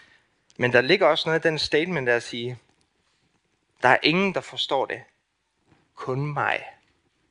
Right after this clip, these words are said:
Jeg forstår det. Jeg kan se det fulde billede. Jeg kan se hele elefanten. I tager alle sammen fejl. I har alle sammen,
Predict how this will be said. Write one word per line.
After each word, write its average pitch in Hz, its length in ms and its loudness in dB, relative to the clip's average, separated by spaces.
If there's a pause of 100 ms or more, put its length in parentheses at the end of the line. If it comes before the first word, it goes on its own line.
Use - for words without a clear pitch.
(500)
Jeg 123 400 4
forstår - 440 -8
det. - 120 -14 (460)
Jeg 123 380 6
kan 127 140 -4
se 117 380 -4
det 113 100 -10
fulde 113 280 -10
billede. 107 380 -4 (440)
Jeg 147 240 8
kan 139 180 0
se 131 280 0
hele 131 360 2
elefanten. 117 640 -2 (260)
I 180 100 2
tager 190 200 10
alle 165 300 8
sammen 131 320 2
fejl. 113 520 4
I - 140 -6
har 131 180 6
alle 135 240 4
sammen, 117 400 0